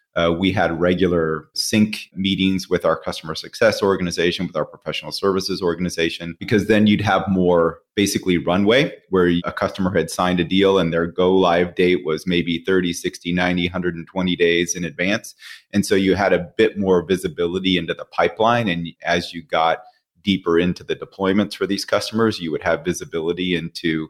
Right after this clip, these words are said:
some of the gaps. And then we could collaborate as a team and figure out, hey, are there things that we need to change in the product?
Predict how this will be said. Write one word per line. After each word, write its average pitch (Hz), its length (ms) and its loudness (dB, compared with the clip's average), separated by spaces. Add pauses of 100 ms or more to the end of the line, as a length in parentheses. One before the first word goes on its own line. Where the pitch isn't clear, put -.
(300)
some 95 220 0
of 80 60 -2
the 85 80 -2
gaps. 85 580 0 (120)
And 87 160 -2
then 85 160 -2
we 87 120 0
could 80 460 -4 (100)
collaborate 90 480 2
as 82 140 0
a 80 60 -12
team 90 280 -4
and 87 140 -4
figure 85 260 -2
out, 78 160 0
hey, 92 220 2
are 80 160 2
there 80 160 -2
things 92 320 -4
that - 140 -14
we 87 80 -8
need 85 160 -6
to - 80 -20
change 85 340 -6
in 82 60 -18
the 73 80 -16
product? 120 560 2